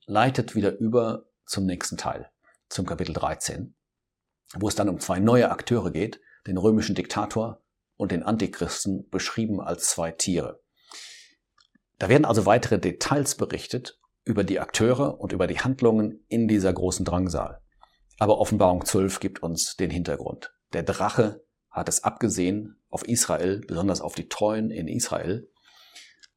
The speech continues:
Gott lässt das zu, dass eine schreckliche Zeit des Leidens kommen wird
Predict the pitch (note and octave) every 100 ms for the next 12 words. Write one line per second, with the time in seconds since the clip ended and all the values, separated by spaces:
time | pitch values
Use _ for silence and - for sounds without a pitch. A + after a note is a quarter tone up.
0 | _ B2 D3 - A#2+ A2+ A#2 - - F#2
1 | D2 - - _ _ - G2+ - - -
2 | - A2+ A2 - - - F#2+ F2+ F2 -
3 | F2+ F2+ F#2 F2+ - - C3+ G#2 E2 -
4 | - -